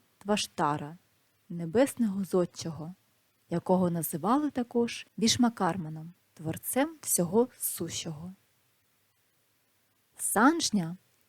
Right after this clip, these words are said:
чиє ім'я означає порозуміння та згода, прожила зі своїм променистим чоловіком багато років і за цей час народила на світ перших трьох дітей:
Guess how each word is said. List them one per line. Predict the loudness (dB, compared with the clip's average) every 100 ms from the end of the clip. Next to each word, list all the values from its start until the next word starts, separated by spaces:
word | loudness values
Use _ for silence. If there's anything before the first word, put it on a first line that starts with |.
| _ _
чиє | -2 0 4 4 6
ім'я | 4 4 2 0 0
означає | 0 2 0 -2 -6 -10 0
порозуміння | 2 2 0 -6 -4 2 4 4 0 _
та | -10 -8
згода, | -8 2 6 6 4 -4 _ _ _ _ _ _ _ _ _
прожила | -2 0 2 4 6 4
зі | 4
своїм | 0 4 4 6 4 2 _ _
променистим | 4 6 8 8 4 2 0
чоловіком | 0 0 0 2 -2 -4 -6 -6
багато | -6 -4 0 0 0 0
років | 0 -4 -12 -12 _ _ _ _ _
і | -8
за | -4 -4
цей | -4 -8
час | 0 2 2
народила | 4 4 4 4 2 2 0 -4 _ _ _
на | -4 -2
світ | 0 0 -2
перших | 0 2 2 0 -6
трьох | -2 0 2 -2
дітей: | -2 -4 -2 -8 -8